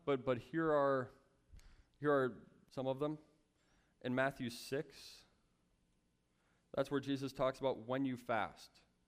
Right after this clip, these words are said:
You know, when you fast, don't go about looking sad. Don't go about drawing attention to yourself in your fasting. You know, because fasting is something between you, me, you and me. And, and so often that's, that's, I think, why we haven't talked about it much is 'cause first we, we don't wanna draw attention to it,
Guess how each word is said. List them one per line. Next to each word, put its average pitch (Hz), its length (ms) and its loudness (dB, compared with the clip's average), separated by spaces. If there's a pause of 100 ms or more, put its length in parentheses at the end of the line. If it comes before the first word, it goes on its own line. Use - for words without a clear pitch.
(560)
You 120 60 -6
know, 123 80 0
when 143 180 -2
you 170 100 0
fast, 156 420 2
don't 143 180 2
go 156 80 4
about 139 340 4
looking 131 280 -2
sad. 123 420 0
Don't 123 180 -2
go 139 120 2
about 127 340 4
drawing 127 320 2
attention 131 460 -4
to 113 40 -6
yourself 110 380 0
in 113 80 -8
your 104 80 -4
fasting. 101 580 -4 (920)
You 113 80 -6
know, 110 40 -2
because 117 220 -6
fasting 131 380 -2
is 127 60 -8
something 123 260 -8
between 127 580 -6 (880)
you, 123 140 -8
me, 120 240 0
you 120 160 -6
and 110 140 -6
me. 104 160 -6 (1000)
And, 143 180 0
and 135 120 -6
so 160 160 0
often 156 300 4
that's, 139 320 4
that's, 131 180 2
I 139 80 4
think, 131 180 -6
why 131 120 6
we 127 100 0
haven't 123 300 0
talked 135 280 -2
about 113 200 2
it - 80 -4
much 113 220 0
is 113 100 -10
'cause 120 180 -2
first 147 320 -2
we, 131 160 0
we 123 160 -4
don't 131 180 0
wanna 131 140 2
draw 123 220 4
attention 139 420 -4
to 160 200 0
it, 170 120 -2